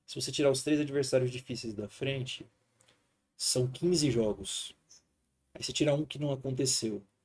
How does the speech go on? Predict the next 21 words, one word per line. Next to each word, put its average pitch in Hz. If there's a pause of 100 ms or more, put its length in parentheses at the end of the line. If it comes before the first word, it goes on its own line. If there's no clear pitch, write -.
(260)
São 127
quatorze 143
jogos, 110
os 113
caras 120
tão 120
oito 131
seis. - (1500)
Tá -
ligado? 101 (240)
Tipo, - (360)
os 117
times 127
da 123
frente, 147
eles 127
não 131
ganharam 131
de 135
nenhum, 147 (500)
né? 131